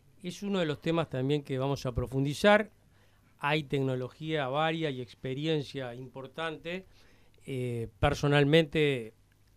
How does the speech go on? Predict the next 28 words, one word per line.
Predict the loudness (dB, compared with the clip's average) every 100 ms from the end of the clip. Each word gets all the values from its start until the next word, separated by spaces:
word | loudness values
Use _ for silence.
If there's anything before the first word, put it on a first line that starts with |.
| _
empleo | -8 -8 -4 4 6 8 6
analiz-, | 2 -2 -4 -6
el | -4 0
analizador | 0 0 0 -2 2 6 8 8
de | 6
tensión | 4 2 2 0 2
de | 2 6
voz, | 8 6 2 -16 _ _ -20 -20 -20 _ -6
que | -2 -2
lo | -2 0 4
vamos | 4 4
a | 4
profundizar, | 4 4 2 6 8 8 6
pero | 2 2
que | 2
en | 2
definitiva | 2 2 2 6 10 12 10 8 0 _
es | -10 -10 -8
un, | -8 -8 -10 -8
una | -2 0 2
prueba | 6 8 6 4
que | -4
se | -6
utiliza | -4 -2 0 2
virtualmente | 2 2 4 6 8 10 8 6 0 -2
de | -6 -6
forma | 0 0 2 2
voluntaria, | 2 0 2 8 8 8 4 0